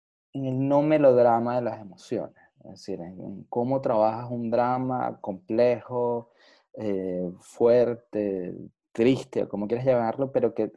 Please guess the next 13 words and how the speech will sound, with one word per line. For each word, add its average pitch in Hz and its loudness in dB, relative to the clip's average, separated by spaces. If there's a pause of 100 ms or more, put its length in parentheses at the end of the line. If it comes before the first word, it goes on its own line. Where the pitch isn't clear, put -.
que 117 -6
no 120 -4
está 135 -2
tamizado 117 -4 (720)
o, 113 -4
o 123 -2
no 120 -2
está 143 0
trabajado 127 2
para 110 -2
generar 107 -4
un, 127 -8
un, 123 -10